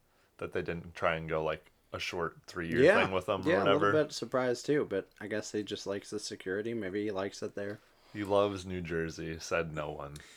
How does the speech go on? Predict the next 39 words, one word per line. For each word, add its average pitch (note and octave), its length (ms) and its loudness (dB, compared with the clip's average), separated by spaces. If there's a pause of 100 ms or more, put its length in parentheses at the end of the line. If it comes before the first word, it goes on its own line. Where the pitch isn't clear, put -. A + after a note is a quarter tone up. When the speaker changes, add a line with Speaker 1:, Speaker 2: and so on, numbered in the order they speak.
(140)
Speaker 2:
I C#3+ 80 0
mean, D3 160 10
Speaker 1:
Ever. E3 80 10
Speaker 2:
you E3 60 6
can't, F#3 380 6
like, C3+ 240 6
if C3 180 2
you're D#3 140 6
a D3+ 40 6
twenty-one-year-old, A#2+ 920 4
you're G#2+ 100 4
never G#2 300 2
gonna, F2+ 280 -2
or G2+ 140 -2
twenty-year-old, F#2+ 720 0
you're G#2 100 0
never G#2+ 260 0
gonna F2 200 -6
turn G#2+ 260 0
your E2+ 120 -6
nose F#2+ 440 -4
up D2+ 220 -8
at E2 80 -10 (140)
fifty E2+ 420 -8
million. D#2 600 -10
<laughs> - 80 -20
Speaker 1:
No, G4 180 10
no, C3+ 320 12
Speaker 2:
You D#3+ 80 8
Speaker 1:
I F2+ 180 10
Speaker 2:
know. F2+ 60 4
Speaker 1:
mean, E2 180 4
no, E2+ 140 2
I'd A2 280 12
be F#2+ 140 2
taking F2 460 2
league A2+ 360 4
min. G#2 460 10
Speaker 2:
<laughs> G#3+ 1120 12